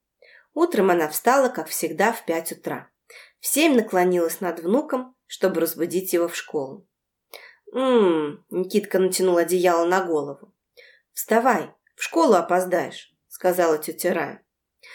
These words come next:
«Пусть не идет», пробурчала Маринка. И Никитка счастливо прижался к боку матери и засопел, досматривая свой самый счастливый в жизни сон.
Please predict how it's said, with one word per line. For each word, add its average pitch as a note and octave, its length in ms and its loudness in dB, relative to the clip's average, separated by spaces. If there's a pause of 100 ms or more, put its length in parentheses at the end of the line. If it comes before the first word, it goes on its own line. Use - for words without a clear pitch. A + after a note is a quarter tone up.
(320)
«Пусть D#4+ 280 2
не C#4 240 4
идет», D#3+ 380 2
пробурчала E3+ 640 0
Маринка. D#3+ 520 -2 (480)
И A3+ 80 0
Никитка B3+ 460 2
счастливо A#3+ 540 0
прижался A3 580 2
к D#3+ 100 -10
боку E3 260 0
матери D#3 640 -8 (220)
и C#4+ 100 0
засопел, F3 640 -2 (560)
досматривая F#3+ 680 2
свой F3 260 0
самый D4 380 0
счастливый A#3+ 600 -2
в F3 80 -8
жизни D3+ 400 -8
сон. C3+ 400 -8